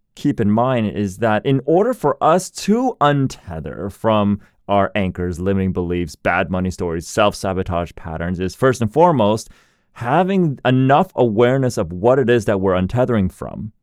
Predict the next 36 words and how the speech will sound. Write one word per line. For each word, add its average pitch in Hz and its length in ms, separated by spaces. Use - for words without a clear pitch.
'Cause, 147 320
a-, 160 380
and 151 120
whether 156 160
it - 20
be 135 100
self-awareness, 139 760
just - 200
awareness 117 520
in 101 180
general 110 540
of 92 220
what, 101 340
of 92 280
the 92 160
world 101 300
that 85 140
we've 90 120
created 101 540
around 92 400
ourselves, 92 360
that 160 260
is 160 220
the 135 100
first 135 240
step. 170 240
Because 135 200
without 147 300
that 151 180
first 127 180
step, 135 180
what 120 400
are 139 180
you 139 240
untethering 104 920
otherwise, - 720